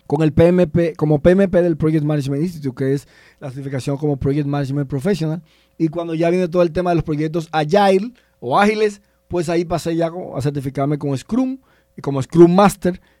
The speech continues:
y también, pues, Scrum Product Owner, que lo hice en portugués con la gente de Brasil. Y realmente, pues, fue interesantísimo porque eso me abrió un mundo y ya como me gustaba, yo dije, "Cuando te gusta algo, tienes que hacerlo excelente". Y entonces ya me certifiqué y, pues, es un lenguaje universal. O sea,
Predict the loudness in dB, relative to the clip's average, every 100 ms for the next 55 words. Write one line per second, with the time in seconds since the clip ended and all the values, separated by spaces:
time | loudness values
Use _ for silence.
0 | _ -2 0 2 2 0 -4 -6 -6 -8
1 | 0 0 2 2 2 2 0 -2 -4 -2
2 | -2 0 0 0 -4 -2 -4 -2 -2 -2
3 | -2 -4 -4 -4 -4 -6 -6 -8 -8 _
4 | _ -6 -2 -2 -2 -2 -2 0 0 -2
5 | -4 0 2 2 2 0 -4 -10 _ _
6 | -2 0 2 2 0 -2 -2 -2 0 0
7 | 0 0 2 4 6 8 8 6 4 4
8 | -2 -6 _ _ 2 4 6 6 4 4
9 | 2 6 8 8 8 4 2 0 2 2
10 | 4 4 4 4 0 -2 -2 0 -2 -2
11 | 0 0 0 -6 -20 _ _ -6 -2 0
12 | 2 2 -2 -2 -4 -4 -4 -4 -2 -2
13 | -2 -4 -2 0 2 2 2 0 0 -2
14 | -2 -4 -8